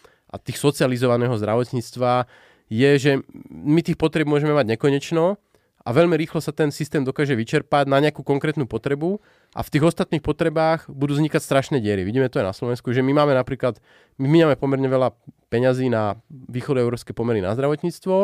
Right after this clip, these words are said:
V niektorých veciach sme v celku dobrí, ja neviem, napríklad starostlivosť o kardioveci a tak. Na strane druhej máme tie nemocnice, kde rastú tie huby a, a podobne. Čiže, čiže je podľa mňa, tým sa vlastne vrátim úplne na začiatok k tomu nášmu hodnoteniu, že tá hodnota za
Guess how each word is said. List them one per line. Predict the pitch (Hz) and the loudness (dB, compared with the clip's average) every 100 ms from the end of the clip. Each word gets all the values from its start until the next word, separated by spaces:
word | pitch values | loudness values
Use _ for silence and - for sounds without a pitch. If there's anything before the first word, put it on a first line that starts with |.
| - | -2
V | - - - | -10 -20 -2
niektorých | 139 - 151 139 143 | 0 2 0 2 0
veciach | 151 | -2
sme | 143 123 | -2 -4
v | 135 | -6
celku | 117 | -6
dobrí, | 90 98 131 131 | -6 -4 -2 -4
ja | |
neviem, | 87 98 | -6 -10
napríklad | - 101 - | -12 -12 -14
starostlivosť | - 95 104 - 104 101 95 | -6 -6 -4 -6 -8 -6 -8
o | |
kardioveci | 98 104 107 104 104 120 | -8 -4 -4 -4 -6 -8
a | 104 | -4
tak. | 117 135 - - _ - | -2 -4 -6 -20 _ -6
Na | 120 | -4
strane | - 135 | 0 2
druhej | 135 139 | 4 2
máme | 120 131 127 113 | 2 4 2 2
tie | - 117 | -2 0
nemocnice, | 110 123 - 123 | 2 0 -2 -8
kde | 113 107 | -4 -2
rastú | 110 - | -2 -6
tie | 127 117 98 | -6 -4 -4
huby | 104 117 120 113 | -4 -2 0 0
a, | 98 95 | -2 -4
a | - | -6
podobne. | - 110 117 120 | -8 -4 -2 -4
Čiže, | 120 127 131 113 _ _ _ _ _ _ _ - | -4 -2 -2 -2 _ _ _ _ _ _ _ -12
čiže | - 135 131 _ _ _ _ _ _ - | -2 -2 -2 _ _ _ _ _ _ -12
je | 120 147 | -2 0
podľa | 165 180 | 2 4
mňa, | 170 151 - _ _ | 4 2 -2 _ _
tým | 180 | -2
sa | 170 156 | 2 0
vlastne | - | 2
vrátim | 123 131 147 | 2 2 0
úplne | 139 156 120 | 0 0 2
na | 135 | 2
začiatok | 131 143 123 135 | 0 -2 -2 -4
k | 131 | -4
tomu | 127 | -2
nášmu | 123 123 | -2 0
hodnoteniu, | 107 120 123 139 127 135 - - - - _ _ - | -2 -2 -2 0 2 0 -2 -14 -20 -20 _ _ -10
že | 117 127 | -2 0
tá | |
hodnota | 139 175 165 | 2 0 -2
za | 123 | -2